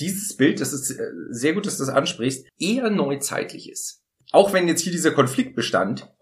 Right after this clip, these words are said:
eben Universalgelehrte sahen sich als, ja, das war schon sehr gut zu erreichen für alle. Ob du jetzt eher aus der Natur-,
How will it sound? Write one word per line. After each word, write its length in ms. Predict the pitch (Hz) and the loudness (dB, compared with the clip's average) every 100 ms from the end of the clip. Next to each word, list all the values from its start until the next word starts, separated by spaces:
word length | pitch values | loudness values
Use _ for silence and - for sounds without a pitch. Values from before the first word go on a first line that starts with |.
| _ _ | _ _
eben 320 | 151 151 156 | 0 2 2
Universalgelehrte 1400 | 196 233 190 151 127 156 226 208 123 101 101 98 170 247 - | 6 8 8 6 8 6 6 6 4 2 2 2 2 0 -2
sahen 340 | 117 143 151 | 4 6 6
sich 400 | 131 139 101 - | 4 0 0 0
als, 640 | 147 151 165 175 - - _ _ _ _ _ _ _ | 4 6 6 4 -4 -6 _ _ _ _ _ _ _
ja, 380 | 143 165 - - - | 6 6 6 -4 -4
das 260 | 135 156 160 | 2 2 6
war 120 | 190 | 4
schon 280 | 190 208 208 | 6 4 4
sehr 260 | 170 185 | 2 0
gut 440 | - - 202 214 - | -2 -2 2 4 4
zu 100 | 147 | 4
erreichen 480 | 120 98 95 113 | 4 4 2 -2
für 260 | 92 156 160 | 0 4 6
alle. 380 | 156 131 - - _ _ - | 6 4 0 -16 _ _ 0
Ob 180 | 147 - | 0 4
du 80 | |
jetzt 220 | 151 139 160 | 4 4 4
eher 200 | 196 147 | 6 6
aus 120 | 131 | 4
der 120 | 135 | 4
Natur-, 600 | 127 123 185 214 - - | 4 4 4 4 2 -4